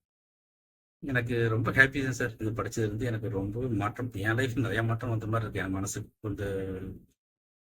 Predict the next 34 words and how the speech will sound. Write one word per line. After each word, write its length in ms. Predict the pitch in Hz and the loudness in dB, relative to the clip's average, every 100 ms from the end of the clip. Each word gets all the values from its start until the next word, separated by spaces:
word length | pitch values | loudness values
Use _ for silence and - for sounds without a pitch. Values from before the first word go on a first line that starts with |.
| _ _ _ - | _ _ _ -14
எப்படி 280 | 127 127 | -8 -6
சொல்றதுன்னா, 460 | 117 107 107 113 117 120 113 107 - 113 - 110 | -2 0 0 2 0 0 0 0 -4 -8 -4 0
எல்லாத்தையும் 420 | 120 135 147 139 | 2 2 0 -2
கொஞ்சம் 260 | 113 110 107 101 110 | -2 0 0 -2 0
ஈஸியா 240 | 131 135 | 0 2
எடுத்துக்கிற 240 | 113 107 | 0 0
மாதிரி 140 | 104 98 | -2 -2
ஆகி 100 | 95 | -4
போச்சு. 240 | 95 - - _ _ _ _ _ _ _ _ _ _ _ | -6 -8 -14 _ _ _ _ _ _ _ _ _ _ _
ஒரு 140 | 123 117 | 6 6
பிரச்சனைக்கு 420 | 113 117 135 - | 6 2 0 2
ஜாதகம் 360 | 117 110 117 113 | 4 6 8 6
தான் 100 | 110 | 4
காரணம்னு 340 | 107 110 104 | 2 2 0
சொன்னதும் 300 | 101 98 139 | -2 -2 0
நானே 220 | 113 110 110 | 2 4 4
என் 140 | 104 | 2
விஷயத்துல 300 | 101 107 101 | -2 -2 -2
நிறைய 160 | 95 98 | -2 -4
பார்த்தேன். 360 | - 95 - 113 | -4 -6 -6 -8
அதுக்கு 240 | - 101 | -6 -2
நானே 220 | 95 98 98 | 0 -2 -2
தான் 180 | 101 | -2
காரணம். 320 | 98 95 98 - | -2 -2 -6 -10
ஒவ்வொரு 220 | - 101 | -6 -4
விஷயம் 260 | 95 107 98 | -4 -6 -4
கோவப்பட்டு, 480 | 98 98 95 - 95 | -2 0 -2 -6 -8
கோவப்பட்டு 500 | 98 98 90 85 95 - - _ _ _ _ _ | -4 -2 -4 -6 -6 -6 -10 _ _ _ _ _
அந்த 100 | 107 | 0
விஷயங்கள் 300 | 104 - 107 | 0 0 0
நடக்காம 320 | 95 95 101 95 | 0 0 -2 -4
போனதுல 320 | 92 92 120 | -6 -6 -4
நிறைய 240 | 101 101 - | -2 -4 -4
பார்த்தேன், 380 | 98 95 110 | -6 -6 -8